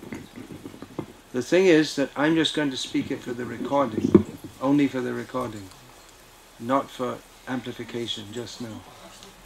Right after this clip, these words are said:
Then how to do that? Then it'll only come in this one here. How to do that? Maybe you can just disconnect this for now. Which is which?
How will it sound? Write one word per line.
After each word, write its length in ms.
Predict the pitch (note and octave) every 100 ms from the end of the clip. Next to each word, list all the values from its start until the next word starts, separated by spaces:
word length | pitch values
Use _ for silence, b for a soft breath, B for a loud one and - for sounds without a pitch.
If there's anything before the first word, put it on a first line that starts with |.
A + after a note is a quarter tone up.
| - - C3+
Then 120 | - A#2
how 160 | A#2
to 120 | A#2 A#2
do 180 | A#2+ A2+
that? 200 | A#2+ B2+
Then 140 | C3
it'll 200 | C3 C3+
only 220 | C#3 C3
come 240 | B2 B2+ B2
in 140 | A#2+
this 220 | A#2+ -
one 140 | A#2+ A2
here. 260 | A#2 G#2+ F#2+ - - - - - - - - - - - B3+ - - -
How 140 | A2+ B2
to 100 | A#2
do 180 | A#2 A2+
that? 200 | A2 B2
Maybe 240 | C#3 C#3
you 80 | C#3
can 180 | C#3+ C3
just 200 | B2+ -
disconnect 580 | C3+ - A#2+ B2 B2 -
this 160 | G#2
for 140 | - A2
now. 180 | G#2+ A2 - A3 A#3+ - - - - - - - - - - - - - - - - - - - - - - - - - B2
Which 240 | A#2 -
is 160 | A2 A2+
which? 400 | A#2 A2+ -